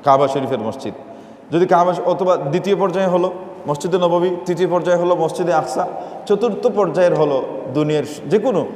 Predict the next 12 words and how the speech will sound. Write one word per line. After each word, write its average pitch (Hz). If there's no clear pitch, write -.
জামে 143
মসজিদ, 147
পঞ্চম 214
পর্যায়ের 165
হলো 143
ফানজেগানা 143
মসজিদ, 135
যে 147
মসজিদে 160
আজান 151
একামত 127
হয়। 101